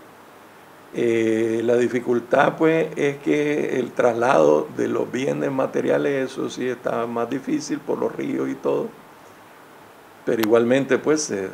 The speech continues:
se, si alguien quiere donar, pues se va, se les va a hacer. Y sobre todo, pues, va, va a procurar donaciones económicas para que allá compren materiales y, y puedan ir, eh, eh, eh, reparando, pues, lo que se pueda reparar allá de infraestructura.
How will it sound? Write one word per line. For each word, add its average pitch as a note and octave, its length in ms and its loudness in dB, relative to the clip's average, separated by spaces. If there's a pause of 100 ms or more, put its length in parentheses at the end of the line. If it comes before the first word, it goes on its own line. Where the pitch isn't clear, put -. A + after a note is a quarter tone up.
se, - 240 -10
si G2+ 240 -4
alguien G#2+ 320 -4
quiere A2+ 220 0
donar, B2+ 560 2 (100)
pues C3 180 -8
se - 140 -6
va, - 320 -2
se - 100 -8
les A1 160 -6
va - 40 -4
a - 20 -2
hacer. D#3+ 360 -4 (840)
Y C#3 460 6
sobre D3+ 320 6
todo, C#3+ 320 8
pues, C#3 160 4
va, C3 140 6
va A#2+ 180 4
a A2+ 80 2
procurar B2 560 2
donaciones B2+ 680 0
económicas C3+ 680 0
para G#2+ 320 0
que A1 160 -2
allá G1+ 260 -2
compren A#2 340 -4
materiales B2 720 -2 (720)
y, D#3+ 60 -6
y - 20 -8
puedan A2+ 380 0
ir, A2 180 -2
eh, A2 360 0
eh, F2+ 360 -4 (1200)
eh, F#2 800 -6
reparando, A2 680 -2
pues, F#3 220 0
lo A#2 360 -4
que G#2+ 120 -4
se G2+ 140 -6
pueda B2 300 0
reparar A#2+ 440 2
allá B2 220 2
de B2 100 0
infraestructura. - 1040 -6